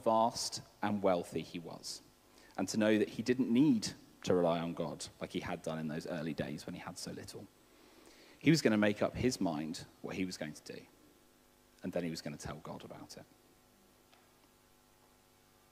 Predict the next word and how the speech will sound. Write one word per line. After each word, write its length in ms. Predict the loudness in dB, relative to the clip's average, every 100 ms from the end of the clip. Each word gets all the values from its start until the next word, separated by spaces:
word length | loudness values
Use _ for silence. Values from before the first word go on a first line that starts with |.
| _ _ _ _ _ _ _ _ _ _ _ _ _ _ _ _ _ _ _ _ -20 -20 -20 -14 2
Now 420 | 6 6 6 2